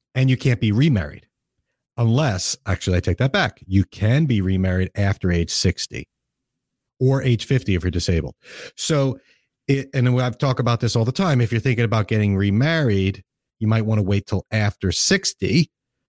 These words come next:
so that you could still claim against the ex-spouse who's passed away. Even if they're alive, you could still do that. But if at sixty you can claim against an ex-deceased and get a spousal benefit, get remarried and still get the spousal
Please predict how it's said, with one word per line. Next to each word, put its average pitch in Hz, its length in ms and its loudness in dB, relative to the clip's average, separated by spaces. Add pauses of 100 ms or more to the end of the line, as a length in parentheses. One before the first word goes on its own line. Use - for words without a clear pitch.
so 117 180 0
that 113 180 0
you 110 100 0
could 98 160 -2
still 117 220 0
claim 104 320 2
against 90 420 -2 (200)
the 90 160 0 (200)
ex-spouse 98 720 -2
who's 82 220 -2
passed 80 400 -4
away. 147 460 -2 (840)
Even 107 220 2
if - 80 -4
they're 90 120 -2
alive, 131 400 0
you 104 100 -2
could 98 100 -8
still 101 200 -2
do 110 200 -2
that. 120 240 0 (240)
But 104 120 2
if 104 120 0 (140)
at 104 160 -2
sixty - 320 0
you 95 160 2
can 87 140 -2
claim 95 240 0
against 87 260 -2
an 87 100 0
ex-deceased - 1200 -2
and 101 120 2
get 92 120 0
a 80 60 0
spousal 131 500 -2
benefit, 90 320 0
get - 180 -6
remarried 107 400 2
and 90 80 -4
still 117 200 0
get 101 160 0
the 95 80 -2
spousal 90 480 0